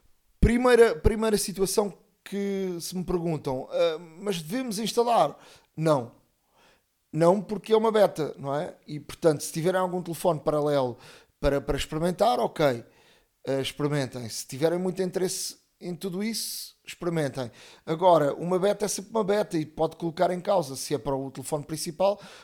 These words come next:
pode colocar em causa aqui muita coisa, muito do, do vosso trabalho, eh, aplicações que deixem de funcionar, que não estão ainda preparadas para receber o I O S dezasseis,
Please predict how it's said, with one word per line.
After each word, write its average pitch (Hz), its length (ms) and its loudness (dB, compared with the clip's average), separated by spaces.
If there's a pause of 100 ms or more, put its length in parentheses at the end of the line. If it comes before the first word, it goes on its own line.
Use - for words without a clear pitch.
(120)
pode 196 200 -4
colocar 190 320 0
em 190 100 -2
causa 190 260 0
aqui 214 360 -8
muita 208 260 -2
coisa, 160 460 -2
muito 131 400 -10
do, 131 240 -8
do 127 140 -10
vosso 131 220 -10
trabalho, 196 560 2 (380)
eh, 135 640 -2 (320)
aplicações 151 540 -4
que - 40 -10
deixem 151 240 -4
de 139 80 -12
funcionar, 196 600 -2
que - 120 -14
não 156 120 -4
estão 147 360 -4 (360)
ainda 147 280 2
preparadas 147 600 -2
para - 180 -10
receber 143 320 -4
o 135 140 -2
I 131 80 -2
O 135 100 -2
S 139 320 -6
dezasseis, 202 600 -2